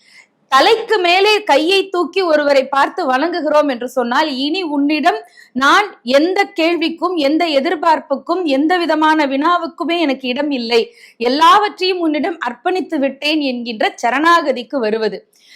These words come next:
இறைவனிடம் நாம் வணங்க வேண்டியது அந்த முறைதான். "வாழ்த்த வாயும் நினைக்க மடநெஞ்சும் தாழ்த்த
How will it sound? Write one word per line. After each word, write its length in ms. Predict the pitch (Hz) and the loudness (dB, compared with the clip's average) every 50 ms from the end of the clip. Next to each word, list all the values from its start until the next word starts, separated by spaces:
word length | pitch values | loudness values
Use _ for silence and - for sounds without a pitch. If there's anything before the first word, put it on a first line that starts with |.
| - _ | -20 _
இறைவனிடம் 720 | - 240 247 277 339 370 349 381 359 339 320 269 294 285 | -2 0 2 2 2 2 2 0 0 0 -2 -2 -2 -2
நாம் 220 | 277 262 254 247 233 | 0 0 0 0 0
வணங்க 360 | 226 214 240 269 302 311 311 | -4 -4 -2 -2 -2 -2 -2
வேண்டியது 480 | 269 262 247 233 240 233 233 233 330 | -2 -4 -6 -6 -2 -2 0 0 0
அந்த 280 | 339 277 226 208 196 214 | -2 -4 -4 -4 -6 -6
முறைதான். 580 | 202 202 202 214 214 208 196 214 208 - - _ | -4 -4 -2 -2 -2 0 0 0 -2 -2 -6 _
"வாழ்த்த 580 | 190 202 208 226 254 302 311 - _ - 311 285 | -2 0 2 2 2 0 -2 -6 _ -2 -2 0
வாயும் 500 | 247 247 240 240 247 254 254 339 403 392 | 2 2 4 4 4 2 0 -4 -4 -4
நினைக்க 520 | 302 233 226 247 269 311 320 - - 320 | -4 -4 -2 -2 -4 -4 -6 -4 -4 -2
மடநெஞ்சும் 680 | 294 262 240 233 254 262 254 254 254 254 233 262 370 415 311 _ - | -2 -2 -2 -2 -2 -2 -2 -4 -4 -6 -6 -6 -10 -10 -12 _ 0
தாழ்த்த 480 | 240 247 294 392 392 - _ _ 427 | 2 2 2 2 0 -4 _ _ -2